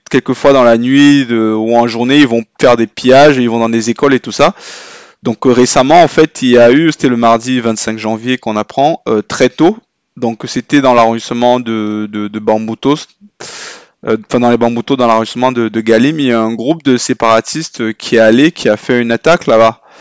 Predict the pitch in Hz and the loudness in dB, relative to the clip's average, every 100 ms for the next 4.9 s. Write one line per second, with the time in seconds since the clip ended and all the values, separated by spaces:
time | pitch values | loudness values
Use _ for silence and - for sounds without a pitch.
0 | - - - - _ _ - 120 113 117 | -20 -20 -20 -20 _ _ -2 0 0 -4
1 | - 135 135 151 156 135 120 123 - 117 | -4 0 4 6 6 6 4 0 -2 0
2 | 110 - 123 113 110 135 135 123 107 110 | -2 -2 -2 -2 -2 0 2 0 -2 -4
3 | 135 143 - - - - - - _ 135 | -2 -2 -4 -16 -14 -12 -12 -14 _ -4
4 | - 208 214 175 110 _ - 123 | 0 4 4 2 -4 _ -2 0